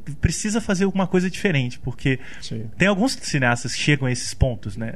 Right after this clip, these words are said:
Speaker 1: Os grandes
Speaker 2: Uhum.
Speaker 1: especialmente, que eles chegam num, num tipo de coisa que eu falei, "Bom, daqui o cara realmente ele não tem mais o que falar
Speaker 2: Uhum.
Speaker 1: sobre isso, ele precisa fazer alguma outra coisa, mesmo que dentro do mesmo universo."
Speaker 2: É o que estabelece aí uma nova fase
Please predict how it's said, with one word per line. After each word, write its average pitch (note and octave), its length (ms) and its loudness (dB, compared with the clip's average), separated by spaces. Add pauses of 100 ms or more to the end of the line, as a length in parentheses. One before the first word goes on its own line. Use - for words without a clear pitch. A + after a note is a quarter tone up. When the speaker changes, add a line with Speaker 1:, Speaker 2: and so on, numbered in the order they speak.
Speaker 1:
Os A2 120 -8
grandes A#2+ 320 2
Speaker 2:
Uhum. B2 60 -4
Speaker 1:
especialmente, A2+ 540 0 (440)
que D3+ 100 4
eles D3+ 380 4
chegam E3 280 4
num, F#3 140 4 (160)
num F3+ 140 6
tipo A3 320 4
de G3+ 100 0
coisa G3+ 360 2
que A3+ 100 -4
eu - 40 -2
falei, D#3+ 160 2
"Bom, B2 140 0
daqui C#3+ 460 2
o F3 40 -2
cara F#3+ 220 2
realmente F#3 400 4
ele F#3+ 100 0
não G3 80 2
tem A3+ 140 0
mais G#3+ 220 4
o A3+ 40 -6
que - 80 -12
falar A3+ 280 0
Speaker 2:
Uhum. G3 60 2
Speaker 1:
sobre C3 300 0
isso, A2+ 160 -2
ele B2 120 -4
precisa D3+ 320 0 (480)
fazer D3+ 320 4
alguma E3 280 4
outra A3 280 2
coisa, F3+ 440 4
mesmo F#3+ 380 2
que G3+ 100 -6
dentro F3 260 0
do G3 60 -2
mesmo F3+ 240 0
universo." D3+ 480 -4 (240)
Speaker 2:
É C3+ 60 0
o C3+ 40 0
que B2+ 100 -4
estabelece C3 680 0
aí C3 100 -2
uma B2+ 220 -4
nova C3+ 280 0
fase A#2+ 560 -8